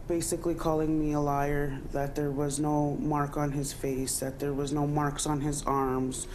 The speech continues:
You know, I know what I seen that day, and I was upset that, um, these marks were still not being documented or being acknowledged. And I've been saying these things for nine years, that there wasn't something,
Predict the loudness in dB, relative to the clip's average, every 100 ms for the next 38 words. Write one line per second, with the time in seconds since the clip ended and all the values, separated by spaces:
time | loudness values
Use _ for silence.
0 | -8 -8 -2 0 2 4 4 4 2 2
1 | 2 2 0 0 0 2 0 0 -2 0
2 | -2 -4 -10 -10 -8 0 2 4 2 2
3 | 0 0 2 2 0 0 0 0 -2 -8
4 | -2 2 4 4 2 0 -2 -6 -10 -10
5 | -8 -4 0 2 0 -4 -2 2 2 0
6 | -2 -2 0 2 2 0 0 0 0 0
7 | -2 0 0 0 0 0 0 2 2 0
8 | 0 2 2 2 0 -2 -6 -8 -12 -12
9 | -12 -4 -2 0 0 0 0 0 0 0
10 | 0 -2 -2 -4 -6 -2 -2 -2 -4 -2
11 | 0 2 4 4 4 2 2 0 -2 -2
12 | -4 -4 -4 -2 0 2 2 2 0 0
13 | 0 0 -2 0 -2